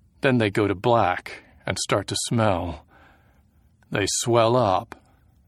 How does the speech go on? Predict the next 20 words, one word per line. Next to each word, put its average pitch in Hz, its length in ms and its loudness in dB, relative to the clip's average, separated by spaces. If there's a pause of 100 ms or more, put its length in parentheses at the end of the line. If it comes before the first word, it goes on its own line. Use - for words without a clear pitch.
and 85 320 -4
burst. 104 560 -2 (1400)
You'd 139 200 0
think 190 220 2
the 123 180 4
ants 131 460 2
and 92 180 -2
roaches 110 640 0
and 85 340 -6
beetles 131 500 0
and 101 160 0
millipedes 113 640 2
would 110 120 0
make 113 240 2
short 135 300 2
work 120 300 2
of 107 100 -2
them 110 180 2
after 113 300 2
that, 117 480 2